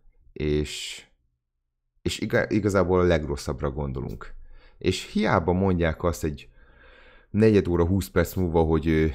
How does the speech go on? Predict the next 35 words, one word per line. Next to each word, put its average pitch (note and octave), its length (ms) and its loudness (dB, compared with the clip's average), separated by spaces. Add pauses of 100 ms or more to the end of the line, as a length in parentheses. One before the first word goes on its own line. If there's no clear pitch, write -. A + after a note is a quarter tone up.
(160)
jól F#2+ 300 4
van, D#2+ 340 0 (100)
és - 280 -10
rendben D2+ 300 -4
van, D#2 180 -2
de D#2+ 80 -2
amikor E2+ 280 -6
azt - 220 0
látjuk, D#2+ 380 -2
hogy E2 140 0
egy D#2 140 -2
olyan B2+ 120 -2
embert, D#2 400 -2
aki, D2+ 380 -6
akivel - 440 -6
tényleg F#2 400 -2 (420)
évek F#2 320 2
óta D#2+ 200 -4
együtt D2 320 -4
toljuk, C#2+ 460 -2 (420)
és E2 260 -2
ne D#3 100 -4
adj A2+ 160 0
Isten, F#2 280 -4
még, F2+ 260 -2
még, F2 320 -4
még, F2+ 460 -8
még E2+ 200 -6 (480)
barátok F#2 500 0
is - 160 -8
vagyunk, C#2+ 380 -4 (1120)
tudnánk G2+ 400 2
folytatni B2 680 2 (640)
a - 100 -2
játékot? F#2 760 0